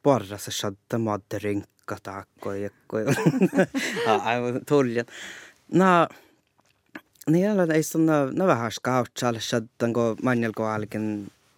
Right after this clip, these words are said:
testosteronikon, mille teuttu hormonat. Ja,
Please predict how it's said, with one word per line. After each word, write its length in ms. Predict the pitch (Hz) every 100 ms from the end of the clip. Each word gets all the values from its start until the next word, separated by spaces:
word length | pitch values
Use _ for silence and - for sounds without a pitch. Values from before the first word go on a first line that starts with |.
| -
testosteronikon, 1120 | 127 - 123 - 120 120 117 117 - 117 117 - _ _ 127
mille 180 | 120 107 104 104 104 - - - -
teuttu 380 | 120 - 110 -
hormonat. 680 | 110 107 104 107 110 - _ _ _ _ - - - - - _ _ _ -
Ja, 580 | 143 127 117 113 107